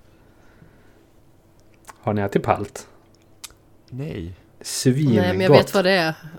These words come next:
Speaker 3: Du får förklara dig. Varför vill du ha det?
Speaker 1: För att det är asgott.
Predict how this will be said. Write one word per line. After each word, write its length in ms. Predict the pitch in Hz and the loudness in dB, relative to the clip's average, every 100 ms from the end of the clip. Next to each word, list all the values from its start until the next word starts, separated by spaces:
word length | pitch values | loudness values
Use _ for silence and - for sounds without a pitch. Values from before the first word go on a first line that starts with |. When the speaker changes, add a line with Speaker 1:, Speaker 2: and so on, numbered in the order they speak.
| _ - | _ -12
Speaker 3:
Du 140 | 180 | -8
får 140 | 190 | -6
förklara 500 | 170 185 202 175 160 | -8 -4 0 0 0
dig. 220 | 156 151 170 | -4 -8 -6
Varför 260 | 185 - 170 | -8 -6 -6
vill 120 | 170 | -4
du 60 | |
ha 140 | 165 160 | -2 -2
det? 260 | 170 156 - - - - | -4 -6 -8 -20 -20 -18
Speaker 1:
För 140 | - 107 | -6 -4
att 80 | |
det 100 | - | 0
är 180 | 104 107 | 0 -2
asgott. 520 | 95 - 120 - - | -6 -8 -8 -8 -14